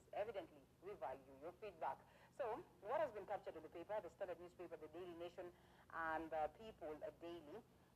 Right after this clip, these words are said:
briefly. And we have the hard copies, we also have the soft copies. But first,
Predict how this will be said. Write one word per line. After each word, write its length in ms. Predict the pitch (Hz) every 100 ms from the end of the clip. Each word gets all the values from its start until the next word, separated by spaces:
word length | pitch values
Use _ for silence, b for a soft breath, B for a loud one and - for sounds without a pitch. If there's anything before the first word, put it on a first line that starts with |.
| -
briefly. 400 | 170 - 233 359 - - 165
And 160 | 165 160 156 156
we 80 | 196
have 160 | 185 160
the 80 | 156
hard 160 | 180 -
copies, 320 | - - 185 -
we 80 | 156
also 160 | 151 147
have 80 | 127
the 80 | 131 -
soft 160 | 214 -
copies. 240 | 208 208 -
But 80 | 160 -
first, 240 | 247 233